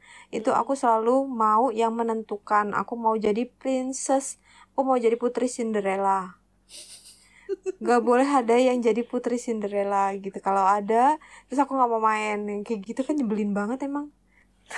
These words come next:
Speaker 2: Ih, kamu kalau kayak gitu gak aku temenin dulu pas kecil.
Speaker 1: Eh, tapi semua teman berpihak ke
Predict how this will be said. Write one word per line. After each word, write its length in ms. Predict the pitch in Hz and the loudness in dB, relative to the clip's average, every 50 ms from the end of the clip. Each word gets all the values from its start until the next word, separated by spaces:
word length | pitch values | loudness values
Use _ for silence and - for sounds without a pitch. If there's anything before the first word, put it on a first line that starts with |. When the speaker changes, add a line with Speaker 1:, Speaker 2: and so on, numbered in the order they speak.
| - - - | -8 -6 -4
Speaker 2:
Ih, 140 | 359 330 | -4 -4
kamu 320 | - - 240 254 262 277 294 | -4 -6 -8 -10 -8 -10 -8
kalau 240 | 277 294 262 247 240 | -6 -4 -4 -4 -4
kayak 160 | 247 254 240 226 | -6 -8 -10 -10
gitu 160 | 240 233 - 320 | -12 -12 -12 -10
gak 160 | 311 254 226 | -8 -8 -8
aku 120 | 226 262 254 | -8 -8 -10
temenin 340 | - 226 226 247 311 339 | -12 -12 -12 -10 -10 -10
dulu 160 | 330 294 294 330 | -8 -8 -10 -10
pas 140 | - 269 - | -10 -12 -14
kecil. 320 | - - - - 302 302 302 _ _ _ _ _ _ _ _ _ _ _ _ | -14 -18 -18 -18 -20 -20 -20 _ _ _ _ _ _ _ _ _ _ _ _
Speaker 1:
Eh, 160 | - 403 403 453 494 - - - - _ | 0 0 2 0 -2 -4 -8 -20 -6 _
tapi 320 | - 349 339 339 - 427 | 4 6 6 6 6 4
semua 380 | - - 453 381 370 381 370 381 | 4 6 4 2 4 4 4 4
teman 240 | 381 403 349 392 453 440 | 4 4 6 6 6 6
berpihak 400 | 403 415 381 370 370 381 440 440 | 6 4 4 6 6 6 6 6
ke 100 | - - | 6 6